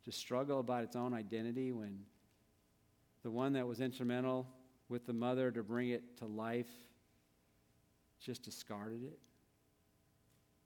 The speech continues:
And when we, when we, when we discard our children because we don't invest time in them or love in them or, or willingness to confess our weaknesses to them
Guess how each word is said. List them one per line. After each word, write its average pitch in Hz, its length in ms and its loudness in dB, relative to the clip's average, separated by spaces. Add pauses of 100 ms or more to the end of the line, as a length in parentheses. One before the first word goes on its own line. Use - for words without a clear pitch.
(760)
And 139 120 4
when 147 160 8
we, 180 120 10
when 170 200 8
we, 214 140 8
when 165 260 8
we 214 80 10
discard 170 680 12
our 160 180 12
children 156 300 6
because 131 220 2
we 135 80 4
don't 139 280 4
invest 135 320 2
time 139 320 2
in 135 80 4
them 131 280 2
or 110 140 -2
love 123 320 4
in 131 140 4
them 127 280 2
or, 107 200 -2 (720)
or 113 140 -4
willingness 131 500 2
to 113 260 0
confess 123 460 -2
our 120 260 2
weaknesses 131 560 0
to 135 140 -2
them 120 380 -2